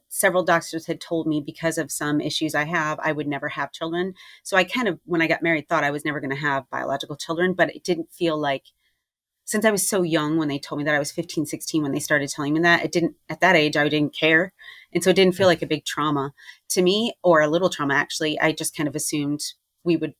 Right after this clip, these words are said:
figure it out. And my husband knew I couldn't. So, um, we just kind of figured we'd figure out the kid thing, whether it be fostering or whatever we were gonna do. And so we didn't expect me to get pregnant. So I can't really say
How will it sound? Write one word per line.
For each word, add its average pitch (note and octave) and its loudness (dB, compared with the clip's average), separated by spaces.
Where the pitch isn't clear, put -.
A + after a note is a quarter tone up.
figure D#3 -2
it C#3+ 2
out. D3+ 2
And D3 -2
my E3+ 2
husband D3+ -6
knew D3 -6
I D#3+ -2
couldn't. D#3+ -6
So, C#3+ -2
um, D3+ 2
we F#3+ 0
just F3+ -2
kind E3 2
of D3+ -4
figured D3+ -4
we'd D3+ -4
figure D3+ 0
out C#3+ 4
the - -8
kid D#3 -2
thing, C#3+ -2
whether C#3+ 0
it C#3+ -4
be D3+ -2
fostering C#3+ 0
or A2 -4
whatever D3 0
we D3 -2
were C3+ -6
gonna C#3+ -6
do. D3+ 0
And C#3 -6
so C#3+ 2
we F3 4
didn't F3 6
expect F3 -4
me C#3+ -2
to C3+ -6
get D#3 -6
pregnant. - -10
So E3 -2
I D#3 4
can't - -6
really E3+ 0
say D#3 0